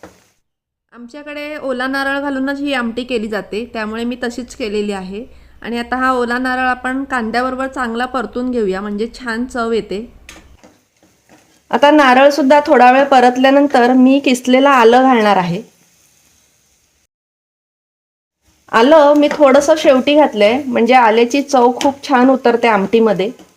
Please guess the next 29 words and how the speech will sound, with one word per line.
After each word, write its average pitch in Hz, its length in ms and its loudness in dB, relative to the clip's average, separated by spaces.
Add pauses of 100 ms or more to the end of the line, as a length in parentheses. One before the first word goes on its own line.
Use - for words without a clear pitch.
(1500)
आता 208 200 0
आपण 285 360 2
मसाले 277 440 2
घालून 262 320 2
घेऊया. 214 360 -2 (640)
सगळ्यात 262 380 -2
पहिले 277 240 4
घालूया 262 340 2
हळद, 240 340 2 (1120)
त्यानंतर 254 440 2
आमचा 247 300 2
भंडारी 247 360 2
स्पेशल 254 420 0
मसाला. 226 460 2 (100)
तुम्ही 247 200 0
तुमच्याकडे 262 680 2 (540)
थे-, 247 100 -8 (140)
तुमचा 254 320 4
जो 269 120 4
मसाला 247 420 2
असेल 247 300 0
तो 233 80 4
सुद्धा 240 300 0
वापरू 220 320 2
शकता. 202 400 -2 (1700)
मिरची 269 300 -2
पावडर 277 340 4
घातलेली 226 420 2
आहे, 202 260 0